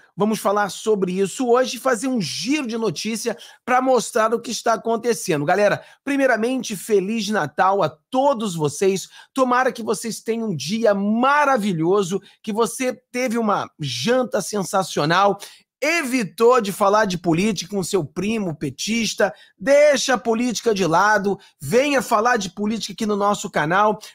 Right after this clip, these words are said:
Quando você voltar pra sua casa, ou você, quando ele voltar pra casa dele, vocês começam tudo de novo. Mas agora é Natal, vamos não brigar com a nossa família, porque é isso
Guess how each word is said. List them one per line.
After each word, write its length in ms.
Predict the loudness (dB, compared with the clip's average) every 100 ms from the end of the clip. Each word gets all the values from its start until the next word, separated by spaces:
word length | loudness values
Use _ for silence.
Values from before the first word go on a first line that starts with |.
| _
Quando 320 | 0 0 2
você 500 | 0 -2 0 0 0 -6 _
voltar 500 | -2 0 2 0 -2
pra 200 | 0 -2
sua 240 | 0 -2 0
casa, 540 | 4 6 4 2 2
ou 200 | 4 2
você, 300 | 2 -4 -2
quando 320 | 2 4 4
ele 300 | 4 6 4
voltar 400 | 2 -2 -2 -4
pra 160 | -4 -4
casa 320 | -2 -2 0
dele, 340 | 2 2 2 -4 _ _
vocês 360 | -6 -4 -6 -6
começam 580 | -2 0 0 -2 -6
tudo 220 | -4 -4 -4
de 100 | -4
novo. 240 | -6 -4
Mas 220 | -2 0
agora 600 | 0 2 2 4 2 0 -2
é 60 | -2
Natal, 640 | -2 0 2 4 4 0 _ _
vamos 520 | 0 2 4 2 0 -8 _
não 280 | 2 2 2
brigar 440 | 0 0 2 2 0
com 80 |
a 60 | -2
nossa 300 | 0 -2 -4
família, 400 | -2 0 0 0
porque 380 | -2 -4 -4 -2
é 100 | 0
isso 460 | 0 0 -4 -6